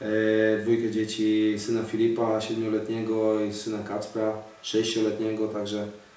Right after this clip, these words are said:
gdzieś ten narybek jest. E, jestem trenerem z, z licencją uefa, byłem zawodnikiem wiele lat, od siódmego roku życia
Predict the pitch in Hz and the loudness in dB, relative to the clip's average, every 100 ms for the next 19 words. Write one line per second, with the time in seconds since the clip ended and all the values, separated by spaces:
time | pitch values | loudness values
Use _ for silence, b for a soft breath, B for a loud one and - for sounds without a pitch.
0 | B 120 117 120 117 120 107 113 120 120 | B -4 0 2 4 4 2 2 2 2
1 | - B B B B B - 123 123 120 | -4 B B B B B -12 -2 2 4
2 | 120 123 123 123 120 120 135 185 175 165 | 4 4 4 2 2 -2 -2 2 4 4
3 | 139 147 151 147 143 135 120 - - - | 6 6 10 10 10 8 4 0 -6 -8
4 | - - 120 123 120 123 120 120 120 120 | -8 -8 -6 -4 -4 -2 -2 0 0 0
5 | 117 107 107 110 110 104 107 123 120 117 | 0 0 4 4 4 0 -2 0 0 0
6 | 110 117 117 120 117 113 110 113 113 110 | 0 0 0 0 2 2 0 2 2 4
7 | 110 110 110 - 113 110 107 107 107 107 | 2 2 0 -2 -2 0 0 -2 -4 -6
8 | 107 | -4